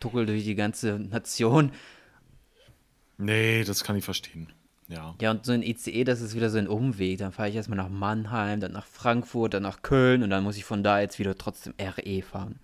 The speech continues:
Speaker 2: Ja, es wird, <coughs> aua, es wird mal Zeit, äh, dass dieses neun-Euro-Ticket mal kommt.
Speaker 1: Ja, ich
Speaker 2: Kann ja voll geil Urlaub machen, ey.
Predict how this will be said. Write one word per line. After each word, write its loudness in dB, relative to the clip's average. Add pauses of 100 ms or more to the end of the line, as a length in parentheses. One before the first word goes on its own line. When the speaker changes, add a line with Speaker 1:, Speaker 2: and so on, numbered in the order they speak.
(1400)
Speaker 2:
Ja, 4
es 0
wird, -2 (360)
<coughs> 0
aua, -6 (260)
es -2
wird 4
mal 6
Zeit, 2
äh, -2
dass -10
dieses -8
neun-Euro-Ticket -8
mal -12
kommt. -18 (360)
Speaker 1:
Ja, 4
ich -10
Speaker 2:
Kann -2
ja 4
voll 6
geil 4
Urlaub 4
machen, -4
ey. -12